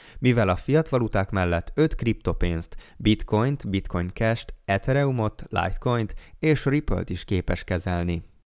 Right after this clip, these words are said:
Szépen teljesített a Brave Basic Attention tokenje az elmúlt hetekben.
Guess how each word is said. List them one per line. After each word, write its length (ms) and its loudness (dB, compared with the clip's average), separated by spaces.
Szépen 420 6
teljesített 680 2
a 80 6
Brave 420 4
Basic 380 2
Attention 540 -2
tokenje 580 0
az 180 -2
elmúlt 440 -2
hetekben. 760 -2